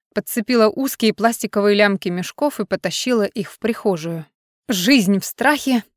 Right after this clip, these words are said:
закончена», громко постановила я, игнорируя бледное и осунувшееся лицо в зеркале. «С этого дня я возвращаюсь к состоянию нормального человека, а не трясущейся от каждого звука истерички».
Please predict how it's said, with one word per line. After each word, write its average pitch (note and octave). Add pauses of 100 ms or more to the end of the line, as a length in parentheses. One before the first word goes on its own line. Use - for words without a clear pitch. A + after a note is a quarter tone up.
(120)
закончена», F#3+ (560)
громко A3+
постановила G3
я, A3+
игнорируя G#3+
бледное F#3+
и G#3+
осунувшееся G#3+
лицо G#3
в G3
зеркале. E3+ (380)
«С -
этого F#3+
дня F#3+
я B3
возвращаюсь G#3+
к -
состоянию F#3+
нормального F3
человека, A#3 (420)
а C4+
не C#4
трясущейся A3+
от G3+
каждого F#3+
звука F3
истерички». E3+